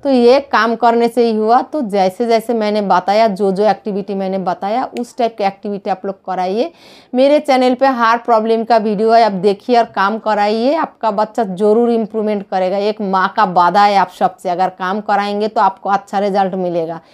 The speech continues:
जैसे आप करेंगे ऐसे ही आपको मिलेगा, जैसे आप नहीं कराएंगे वैसे ही मिलेगा। अगर आप पानी में उतरोगे, अगर यहाँ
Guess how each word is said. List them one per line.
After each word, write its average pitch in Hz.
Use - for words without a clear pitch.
जैसे 233
आप 269
करेंगे 240
ऐसे 226
ही 233
आपको 202
मिलेगा, 180
जैसे 214
आप 247
नहीं 220
कराएंगे 247
वैसे 226
ही 214
मिलेगा। 170
अगर 247
आप 233
पानी 226
में 254
उतरोगे, 233
अगर 220
यहाँ 240